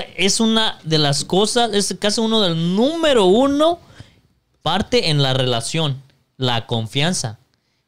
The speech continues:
Una vez perdiendo la confianza, olvídate, la relación, como dice acá el compañero, ya se empieza a volver tóxica, ya empiezan los problemas,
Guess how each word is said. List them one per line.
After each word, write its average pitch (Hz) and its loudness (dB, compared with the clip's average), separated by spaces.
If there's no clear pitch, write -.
Una 214 0
vez 247 0
perdiendo 190 0
la 190 0
confianza, 220 0
olvídate, 135 0
la 123 0
relación, 123 -2
como 135 -4
dice 147 0
acá 151 -2
el 165 -4
compañero, 160 0
ya 143 2
se 156 -2
empieza 151 0
a 151 2
volver 131 0
tóxica, 233 0
ya 139 0
empiezan 156 0
los 127 0
problemas, 226 2